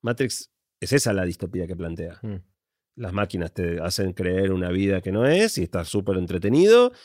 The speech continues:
Speaker 1: y mientras te, eh, hace, usan, creo, para producir electricidad o no sé qué,
Speaker 2: Claro.
Speaker 1: y sos útil a las máquinas, eh, mientras vos querés tener una vida que, que no, que no es.
Speaker 2: Claro, inclusive hay mucha gente que está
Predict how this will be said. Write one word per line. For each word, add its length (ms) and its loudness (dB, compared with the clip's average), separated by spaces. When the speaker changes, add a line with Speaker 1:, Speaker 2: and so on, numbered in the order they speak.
Speaker 1:
y 100 0
mientras 380 4
te, 760 2
eh, 40 -6
hace, 200 -2
usan, 300 -2
creo, 180 -2
para 160 -4
producir 360 -2
electricidad 760 0
o 60 -4
no 100 -4
sé 120 -10
qué, 180 0
Speaker 2:
Claro. 200 4
Speaker 1:
y 100 -8
sos 240 0
útil 280 2
a 60 0
las 140 -4
máquinas, 600 -2
eh, 220 -4
mientras 340 -2
vos 140 0
querés 220 0
tener 140 -2
una 160 -2
vida 240 0
que, 360 -10
que 100 -16
no, 300 -12
que 100 -12
no 140 -6
es. 280 -6
Speaker 2:
Claro, 200 -2
inclusive 420 4
hay 140 8
mucha 260 2
gente 300 2
que 60 4
está 540 2